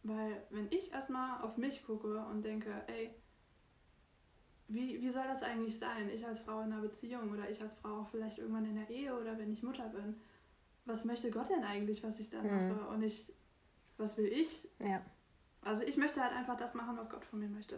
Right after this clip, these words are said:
Speaker 1: Und ich denke halt, das ist der beste Weg für mich. Und deswegen versuche ich mich <laughs> dann auch so darauf vorzubereiten, indem ich erstmal gucke,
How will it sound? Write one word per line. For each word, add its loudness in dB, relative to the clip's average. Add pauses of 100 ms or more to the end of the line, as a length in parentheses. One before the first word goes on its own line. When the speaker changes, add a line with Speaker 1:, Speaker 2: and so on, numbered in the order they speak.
(120)
Speaker 1:
Und -2
ich 0
denke -2
halt, -2
das -6
ist -10
der -4
beste -4
Weg 0
für -4
mich. -2
Und -2
deswegen -4
versuche -4
ich -6
mich -8
<laughs> -10
dann -4
auch -8
so 0
darauf -2
vorzubereiten, -4 (540)
indem 2
ich 2
erstmal -2
gucke, -4